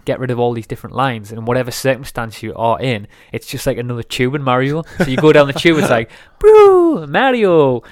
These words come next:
Speaker 1: You get through the tube and then you're just in, like, a level in a super, super mall. And that's actually your, one of your levels.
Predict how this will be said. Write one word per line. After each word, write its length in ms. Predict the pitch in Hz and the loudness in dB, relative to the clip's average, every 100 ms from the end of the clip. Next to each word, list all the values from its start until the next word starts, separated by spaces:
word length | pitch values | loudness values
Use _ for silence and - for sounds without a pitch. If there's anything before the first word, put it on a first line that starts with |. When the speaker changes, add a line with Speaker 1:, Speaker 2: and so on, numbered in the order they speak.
| - _ | -20 _
Speaker 1:
You 80 | 131 | -8
get 180 | 127 160 | -4 -2
through 140 | - 160 | -2 -4
the 80 | 135 | -6
tube 480 | - 180 127 117 - | -2 0 0 -6 -10
and 100 | 131 | -10
then 120 | 131 | -10
you're 80 | 123 | -10
just 180 | 127 | -12
in, 140 | - 131 | -10 -6
like, 180 | 127 120 | -6 -4
a 40 | |
level 360 | 120 131 151 147 | -2 -2 -2 -4
in 60 | 123 | -6
a 20 | |
super, 460 | - 156 147 135 - | -8 -6 -6 -8 -10
super 260 | - 156 135 | -6 -6 -4
mall. 380 | 113 107 110 _ _ _ _ | -4 -4 -6 _ _ _ _
And 120 | 123 | -6
that's 220 | 123 135 147 | -4 -2 -2
actually 280 | 131 - 127 | -4 -6 -10
your, 400 | 117 120 127 120 | -12 -8 -6 -4
one 180 | 120 127 | -4 -4
of 60 | |
your 160 | 120 113 | -4 -4
levels. 400 | 117 139 160 | -6 -6 -10